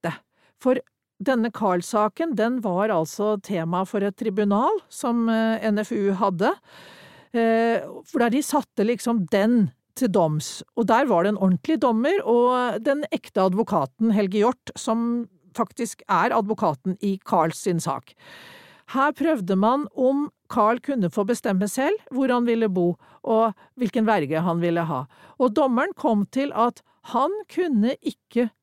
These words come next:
overprøve legens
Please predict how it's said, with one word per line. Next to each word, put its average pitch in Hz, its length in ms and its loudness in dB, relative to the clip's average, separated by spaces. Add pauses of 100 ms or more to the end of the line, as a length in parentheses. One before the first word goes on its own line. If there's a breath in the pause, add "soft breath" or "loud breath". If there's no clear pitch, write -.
(220)
overprøve 175 1200 0
legens 220 1040 -2